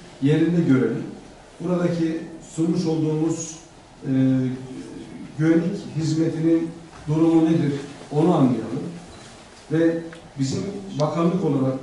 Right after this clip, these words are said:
diğer bakanlıklar olarak, başta Ticaret Bakanlığımız olmak üzere yapmamız gereken nedir? Tek tek bunların, e, altlarını çizdik, not aldık,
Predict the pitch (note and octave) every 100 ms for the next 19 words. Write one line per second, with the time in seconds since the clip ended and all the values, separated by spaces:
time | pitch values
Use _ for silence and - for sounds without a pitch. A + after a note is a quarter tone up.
0 | - D3 F#3+ F#3+ D3+ D3+ D#3+ E3 D#3+ F3
1 | D#3 B2 A2+ - - - - D3+ C#3 D3+
2 | C#3+ C#3 D3+ D3+ C#3+ D3 D3 C#3 C3 C#3
3 | D3 D3+ - B2+ - A2+ A#2 - - -
4 | C#3 D3 E3+ F3 F3 C#3 D3+ D3 C#3+ C#3
5 | C#3 E3+ - F#3 - - - - B3+ G#3+
6 | E3+ E3+ G3 F3 D3+ A3+ - - - -
7 | C#3+ C#3+ C#3+ C#3 C#3 C3+ C3+ C#3 D3+ F3+
8 | F#3 F#3 D#3 D3 C#3+ - F#3 D#3 - -
9 | - - - C#3 G3+ - B2+ -